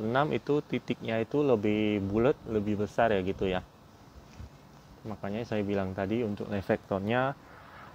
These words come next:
akan lebih fokus L, L empat X ya. Di sini untuk perbandingannya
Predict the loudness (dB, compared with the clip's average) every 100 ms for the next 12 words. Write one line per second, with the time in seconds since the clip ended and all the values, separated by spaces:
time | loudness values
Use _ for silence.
0 | -4 -2 0 0 0 0 0 -2 2 0
1 | 0 -14 -2 0 2 0 -4 -20 -20 -20
2 | -20 -20 -20 -20 -20 -20 -20 -20 -20 -20
3 | -20 -20 -20 -20 -20 -20 -20 -20 -20 -20
4 | -20 -18 -2 0 0 0 2 2 2 0
5 | 4 4 2 -10 -12 -20 -20 -20 -20 -20
6 | -20 -20 -20 -20 -12 -4 -2 -2 0 0
7 | 2 2 2 0 4 2 4 2 4 4
8 | 4 2 2 2 0 0 2 2